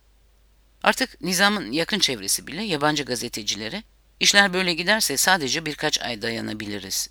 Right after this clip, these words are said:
diyorlardı. Dedikleri çıktı ve dokuz ay devam eden bu vaziyet Hindistan'ın on üç Eylül bin dokuz yüz kırk sekizde başlattığı ve sadece dört gün on üç saat süren Polo operasyonu ile son buldu.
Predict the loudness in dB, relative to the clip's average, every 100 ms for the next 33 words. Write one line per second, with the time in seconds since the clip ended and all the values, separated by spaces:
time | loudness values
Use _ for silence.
0 | -8 -8 -6 -6 -8 -10 -14 -18 -20 _
1 | _ _ _ _ _ _ _ _ _ _
2 | _ _ _ 0 2 2 2 2 0 0
3 | -6 -4 0 0 -2 -6 0 0 0 -2
4 | -4 -4 -4 -4 -4 -6 -6 -6 -6 -8
5 | -8 -6 0 0 0 -2 -4 -4 -4 -4
6 | -4 -6 -8 -6 -6 -4 -6 0 -2 -2
7 | -4 -4 -2 -2 -2 -6 -8 -8 -8 _
8 | _ -2 2 4 4 2 2 0 -2 -4
9 | -4 -4 -6 -6 -2 -2 -2 -2 -2 -4
10 | -6 -6 -4 -6 -4 -2 0 -2 -6 -6
11 | -4 -4 -4 -6 -8 -6 -6 -4 -6 -6
12 | -12 -16 -20